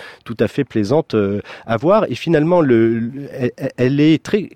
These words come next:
elle devient très consciente d'elle-même, euh, aussi, avec ce regard distancié qu'on peut avoir au moment où la, le corps change, où, le, où on sent qu'il se passe des, des choses dans sa tête. Et très souvent, elle va dire quelque chose qu'elle affirme, mais qu'elle va nuancer en disant « lol », euh, après.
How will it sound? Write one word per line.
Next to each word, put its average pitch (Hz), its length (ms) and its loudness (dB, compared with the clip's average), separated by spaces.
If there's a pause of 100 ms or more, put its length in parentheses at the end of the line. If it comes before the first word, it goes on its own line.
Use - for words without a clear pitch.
(160)
elle 117 120 -2
devient 151 180 4
très - 140 -2
consciente 151 340 0
d'elle-même, 117 460 2 (120)
euh, 92 320 -6
aussi, 113 360 -6
avec 104 160 -2
ce - 100 -8
regard 101 320 -2
distancié 101 480 -8
qu'on 110 120 -6
peut 90 120 -8
avoir 101 300 -2
au 95 40 -4
moment 92 300 -2
où 104 80 0
la, 85 320 -6 (240)
le 92 120 -8
corps - 220 -4
change, 127 560 0
où, 101 80 -6
le, 92 220 -6
où 95 120 -8
on 98 40 -10
sent - 220 -10
qu'il - 100 -18
se - 60 -20
passe 98 180 -4
des, 98 180 -4
des 98 120 -8
choses 113 160 -6
dans 101 80 -2
sa 101 120 -8
tête. 180 200 0
Et 123 240 0 (160)
très - 140 -4
souvent, 185 260 2
elle 151 80 0
va 120 80 2
dire 151 120 0
quelque 131 280 -4
chose 131 240 -2
qu'elle 104 160 -2
affirme, 208 380 0 (420)
mais 123 80 0
qu'elle 151 140 0
va 143 100 2
nuancer 156 460 2
en 151 80 2
disant « 123 260 2
lol », 123 400 2 (240)
euh, 95 320 -4
après. 107 460 -2